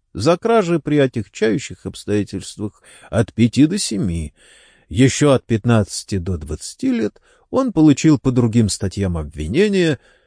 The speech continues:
а в довершении приговора судья Райт назначил ему шесть пожизненных сроков.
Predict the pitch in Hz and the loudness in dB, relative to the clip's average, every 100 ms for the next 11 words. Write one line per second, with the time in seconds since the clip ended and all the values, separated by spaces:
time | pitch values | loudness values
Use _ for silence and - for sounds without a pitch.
0 | _ _ 139 120 135 135 - 147 143 135 | _ _ -2 2 2 2 2 0 2 0
1 | 127 139 220 262 277 262 240 - 202 185 | 0 2 2 0 0 2 0 0 -2 0
2 | 233 226 170 170 170 156 - - 113 127 | 0 2 4 6 6 2 -8 -8 0 2
3 | 92 107 147 139 143 127 107 110 110 107 | 2 0 2 2 0 2 2 2 2 0
4 | 92 _ _ - - 311 277 - - - | -4 _ _ -12 -4 0 0 -2 -6 -14
5 | - - 101 85 110 87 92 82 78 - | -10 -4 -4 -2 -2 -2 -4 -6 -10 -12
6 | - - - _ | -12 -12 -18 _